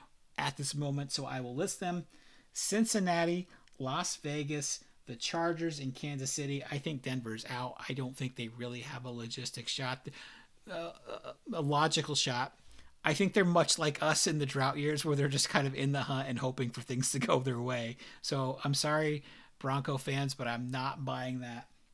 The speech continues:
And of course, the Bills, as I said, Panthers, Pats, Falcons, Jets.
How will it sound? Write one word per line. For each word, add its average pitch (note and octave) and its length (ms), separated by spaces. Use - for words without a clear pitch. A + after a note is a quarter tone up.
And E3 100
of D3+ 60
course, F3 240
the - 80
Bills, D3 460
as C3+ 140
I C3+ 80
said, C3 380
Panthers, C3+ 420
Pats, - 480
Falcons, B2+ 440
Jets. B2 420